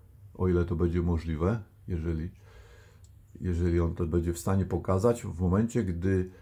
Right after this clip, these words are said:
y, Zoleka będzie pokazywał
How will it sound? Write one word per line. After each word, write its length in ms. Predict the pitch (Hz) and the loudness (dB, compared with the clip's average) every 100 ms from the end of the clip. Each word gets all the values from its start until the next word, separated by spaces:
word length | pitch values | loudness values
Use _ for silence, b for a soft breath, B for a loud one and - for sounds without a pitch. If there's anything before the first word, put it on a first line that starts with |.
| B B - | B B -10
y, 500 | 98 92 90 87 - - - - - - - - - - - - - - - - - - | -4 0 0 0 -4 -16 -20 -20 -20 -20 -20 -20 -20 -20 -20 -20 -20 -20 -20 -20 -20 -8
Zoleka 720 | 85 98 101 131 120 98 120 - - | 0 4 6 4 2 0 0 -6 -14
będzie 280 | - 95 98 | -4 -2 -2
pokazywał 840 | - 98 95 85 98 95 92 90 | -4 -2 0 2 4 4 4 2